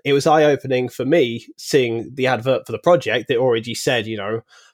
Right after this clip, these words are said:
part of the open hardware community. I was just like, "Ooh, well, this is, this is where I want to be." And I went to my first open hardware conference. I've never s-,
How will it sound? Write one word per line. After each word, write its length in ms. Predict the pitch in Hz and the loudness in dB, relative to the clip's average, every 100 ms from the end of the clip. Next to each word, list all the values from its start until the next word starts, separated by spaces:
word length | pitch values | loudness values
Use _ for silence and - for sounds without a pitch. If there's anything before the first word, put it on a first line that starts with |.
| _ | _
part 280 | - 110 - | 0 0 0
of 60 | |
the 140 | 120 110 | -2 0
open 280 | 113 127 104 | 0 -2 -2
hardware 460 | 139 135 120 110 | 0 0 0 -4
community. 680 | 98 113 110 95 98 151 156 | -4 -8 -8 -8 -4 0 0
I 40 | |
was 160 | 120 123 | 0 -10
just 120 | 120 | -10
like, 180 | 120 - | -10 -2
"Ooh, 280 | 247 427 - | 0 0 -2
well, 540 | - _ _ _ - | -16 _ _ _ -4
this 260 | 180 - 131 | -2 -2 -8
is, 320 | 110 - - _ _ _ _ _ _ _ | -10 -10 -12 _ _ _ _ _ _ _
this 180 | - 185 | 0 2
is 140 | 220 | 0
where 160 | 139 131 | 2 2
I 140 | 110 | 2
want 280 | 107 160 202 | 2 0 0
to 100 | - | -6
be." 320 | 117 113 104 135 | -6 -4 0 0
And 160 | 151 - _ _ | -2 -6 _ _
I 100 | 143 | -2
went 220 | 139 156 - | 2 2 0
to 100 | 151 | -4
my 100 | 139 | -2
first 360 | - 151 - | 0 0 0
open 240 | 143 131 123 | -2 -2 -2
hardware 400 | 170 160 117 101 | 0 0 -2 -4
conference. 440 | 113 117 139 131 | -6 -6 -8 -6
I've 140 | 127 | -4
never 220 | 139 147 135 | -2 -2 -4
s-, 140 | - | -10